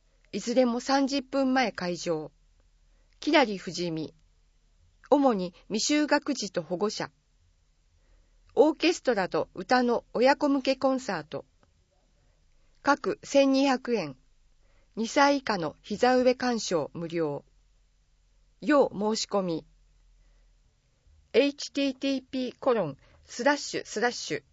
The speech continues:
エムユーエスアイシーエーワイビーイービーイードットダブリューアイエックス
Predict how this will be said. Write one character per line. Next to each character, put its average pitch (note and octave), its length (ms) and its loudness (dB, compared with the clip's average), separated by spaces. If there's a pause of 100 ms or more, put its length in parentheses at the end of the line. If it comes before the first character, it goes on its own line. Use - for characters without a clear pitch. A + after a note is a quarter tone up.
(540)
エ A#3 120 2
ム D4 200 0
ユ C4+ 260 0
ー - 120 -10
エ G3+ 100 -2
ス - 300 -6
ア B3+ 100 2
イ B3+ 100 -2
シ B3+ 400 -6
ー - 80 -12
エ A#3 260 4
ー G#3+ 40 -6
ワ A#3+ 140 2
イ F#3+ 160 -4 (180)
ビ A#3+ 320 -6
ー - 80 -18
イ A3+ 280 -6
ー D#3+ 40 -16
ビ G#3 280 -6
ー - 60 -16
イ G3+ 240 -6
ー - 40 -12 (320)
ド F3+ 100 2
ッ F3+ 40 -2 (120)
ト F3 200 0 (460)
ダ G#3+ 140 0
ブ G#3 80 -4
リ C#4+ 140 0
ュ C#4 60 -2
ー - 60 0
ア B3+ 120 2
イ A#3 220 -4
エ - 100 0
ッ C4 120 -4
ク - 120 -16
ス - 240 -14